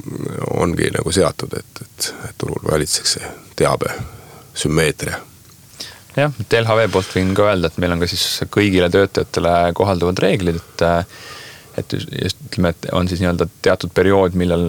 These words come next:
Speaker 2: äh, võib siis nii-öelda vastassuunalisi tehinguid teha, et, äh, et just nagu vältida seda, et kui, kui, kui sa kas või kogemata saad töö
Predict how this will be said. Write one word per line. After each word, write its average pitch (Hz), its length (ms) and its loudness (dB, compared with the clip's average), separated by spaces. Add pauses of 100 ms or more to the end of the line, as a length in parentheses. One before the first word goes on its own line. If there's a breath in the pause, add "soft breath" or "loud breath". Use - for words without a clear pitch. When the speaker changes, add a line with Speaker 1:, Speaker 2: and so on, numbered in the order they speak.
Speaker 2:
äh, 85 380 2 (200 loud breath)
võib 90 220 0
siis 85 160 -6
nii-öelda 87 160 0
vastassuunalisi 90 640 0
tehinguid 95 400 2
teha, 95 320 2
et, - 320 -10
äh, 80 540 -2 (340 loud breath)
et - 240 -6
just - 180 -4
nagu 85 220 0
vältida 90 400 2
seda, 82 240 2 (560)
et - 160 -10
kui, 90 80 0 (160)
kui, 90 240 0
kui 95 100 -2
sa 87 140 0
kas - 160 0
või 90 100 4
kogemata 90 540 2
saad 82 160 0
töö 87 320 4